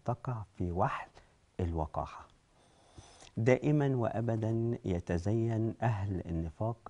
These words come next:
بالكذب، ودائمًا وأبدًا لسان المنافق يصر وقلبه يضر. سأل أحد صاحبه: "لماذا هواء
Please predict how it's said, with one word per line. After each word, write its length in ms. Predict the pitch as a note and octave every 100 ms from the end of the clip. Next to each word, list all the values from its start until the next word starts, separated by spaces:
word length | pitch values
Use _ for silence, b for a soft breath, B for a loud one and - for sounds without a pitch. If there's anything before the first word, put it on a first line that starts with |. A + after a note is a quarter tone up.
| - F2+
بالكذب، 720 | E2+ G2+ G#2+ - F2+ D#2+ D2 - - - _ _ B B B B B -
ودائمًا 680 | G2 F#2+ - G#2 G2+ F#2
وأبدًا 600 | E2+ - F2 F2+ F2+ F2+ F2
لسان 680 | - D#2+ D#2 - G#2 B2 B2+ -
المنافق 680 | F#2 F2 E2 F2 A2 - C#3 - -
يصر 400 | G#2+ A2 - G#2+ E2 - b b b -
وقلبه 580 | G2 - B2 G#2+ G#2+ A#2 - -
يضر. 320 | A#2+ F#2 D2+ - - - _ - B B B B B B
سأل 540 | - E3+ D3+ C3+ B2 - - _
أحد 320 | B2 - G2+ F#2+
صاحبه: 800 | F2+ - E2+ - G#2 E2+ F2+ - -
"لماذا 800 | E2+ E2+ F2+ A2+ A2 G#2+ A2+ A2+ F2
هواء 380 | F2+ F#2 A#2+